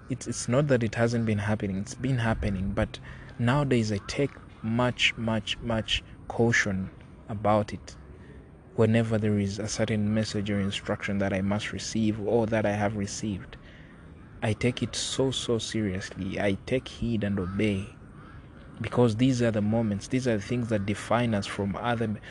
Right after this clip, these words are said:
from, from other people that are not of God, from other people that have not yet understood these things. So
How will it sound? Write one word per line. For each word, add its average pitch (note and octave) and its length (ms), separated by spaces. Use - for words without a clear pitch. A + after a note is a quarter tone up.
from, A2+ 220
from A2 500
other A#2+ 280
people - 460
that G#2+ 180
are G2 60
not A2 280
of - 200
God, G#2 240
from G2+ 240
other A2+ 180
people B2 380
that G#2 160
have G#2 100
not A2 200
yet G#2+ 120
understood G2+ 760
these F2+ 220
things. - 440
So - 260